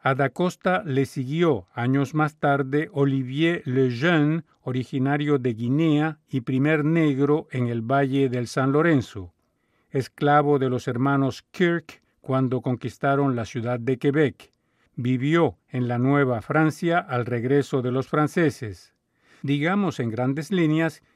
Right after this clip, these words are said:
que es lo más lejano que podemos retroceder en cuanto a la historia de los negros en la provincia de Quebec. Y ahora, volviendo a tiempos más cercanos, hace alrededor de veinticinco años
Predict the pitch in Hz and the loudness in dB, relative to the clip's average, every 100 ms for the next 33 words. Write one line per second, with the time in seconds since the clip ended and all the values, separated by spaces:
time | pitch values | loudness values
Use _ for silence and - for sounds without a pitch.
0 | _ - 135 143 160 - - 120 123 127 | _ 0 2 4 2 -4 -6 -4 -2 0
1 | 147 - 135 123 - 143 160 170 165 - | 0 -2 -2 -2 -4 -2 2 2 0 -4
2 | 113 120 117 135 123 - 110 117 147 147 | -8 -4 -4 -2 -4 -6 -8 -4 -4 -4
3 | 175 160 202 165 - 127 120 113 104 - | -2 -2 -2 -4 -2 -4 -4 -6 -8 -6
4 | 139 135 147 123 107 95 113 127 139 143 | -2 0 0 -2 -4 -4 -2 -2 -2 -2
5 | 127 110 - 110 110 123 113 131 113 127 | -6 -8 -8 -6 -2 -2 -2 -6 -2 -2
6 | 120 139 147 113 - _ _ _ _ _ | 0 2 2 2 -4 _ _ _ _ _
7 | _ _ _ - 147 160 196 202 170 143 | _ _ _ 0 2 4 4 4 4 0
8 | 135 170 180 165 - 165 165 - 143 139 | 0 -2 0 -2 -2 -2 -2 -2 -2 0
9 | 135 147 - 113 - 165 135 127 135 - | 0 0 -2 -4 -2 -2 0 0 -2 -6
10 | _ _ _ 147 156 165 151 127 135 120 | _ _ _ -4 -2 0 0 0 0 0
11 | 123 160 139 117 104 113 117 117 104 151 | 2 2 0 -4 -4 -2 -2 -4 -2 -2
12 | 160 180 156 147 156 135 | 0 0 2 2 2 -2